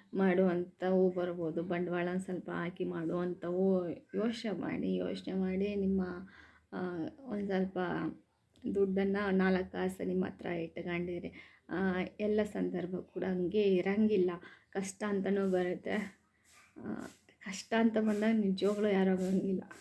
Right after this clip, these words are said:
ಆ, ನಿಜವಾಗ್ಲೂ ಕಷ್ಟ ಟೈಮ್ದಾಗ ಹಾಕ್ತಾರಂತಂದ್ರೆ ಅವರ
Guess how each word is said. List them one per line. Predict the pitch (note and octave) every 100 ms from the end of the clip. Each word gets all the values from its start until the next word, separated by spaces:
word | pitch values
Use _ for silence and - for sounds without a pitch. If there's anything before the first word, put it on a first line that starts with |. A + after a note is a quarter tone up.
| - - _ -
ಆ, | F#3 F3
ನಿಜವಾಗ್ಲೂ | F3+ F#3 G#3 A3 A3+ A3+
ಕಷ್ಟ | A3 F#3+ - G#3+
ಟೈಮ್ದಾಗ | G#3+ F#3+ G#3 G3+ G3
ಹಾಕ್ತಾರಂತಂದ್ರೆ | F#3 F#3 - G#3+ G3 F#3+ G3+ F#3 G3 F#3+
ಅವರ | - F#3+